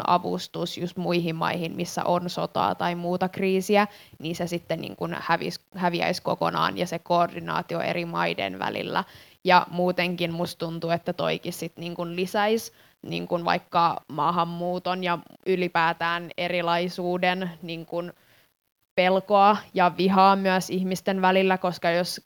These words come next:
se poistetaan kokonaan, niin sitten jos siellä tapahtuu jotain, niin sitten se on niin uutta ja niin vierasta ja tulee tosi vahvasti myös sellainen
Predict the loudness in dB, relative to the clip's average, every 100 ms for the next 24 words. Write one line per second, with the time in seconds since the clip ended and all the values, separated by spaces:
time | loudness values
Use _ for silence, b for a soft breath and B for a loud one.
0 | -4 -4 -4 _ _ _ 2 2 0 -2
1 | 0 0 -6 -18 _ -2 0 0 2 0
2 | 0 -4 -8 -6 -4 -4 -8 _ -6 -4
3 | -2 -2 0 -2 -2 -4 -2 -2 -2 -2
4 | -6 -8 -10 -6 -4 -2 -2 -2 -2 -6
5 | -4 -4 -4 -4 -4 -4 -2 0 0 -4
6 | -4 -2 -2 -4 B B -2 2 4 4
7 | 2 2 2 2 2 -2 -4 -2 -2 -2
8 | -2 -2 -2 -4 -6